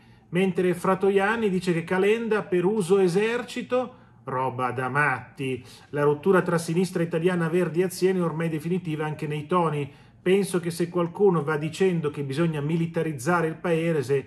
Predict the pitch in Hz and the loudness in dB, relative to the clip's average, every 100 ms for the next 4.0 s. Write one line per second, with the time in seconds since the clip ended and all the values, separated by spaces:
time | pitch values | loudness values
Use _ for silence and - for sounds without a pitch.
0 | - - - 156 147 139 135 131 131 127 | -8 -18 -8 -6 2 2 2 -2 -2 -2
1 | 120 117 120 123 120 117 104 101 - 113 | -2 -4 -4 -4 -4 -2 -4 -8 -12 -12
2 | 117 113 123 - 123 123 123 120 113 117 | -10 -10 -10 -8 -6 -6 -6 -8 -6 -8
3 | 127 117 110 127 120 135 123 113 113 117 | -10 -10 -10 -12 -10 -6 -4 -4 -6 -10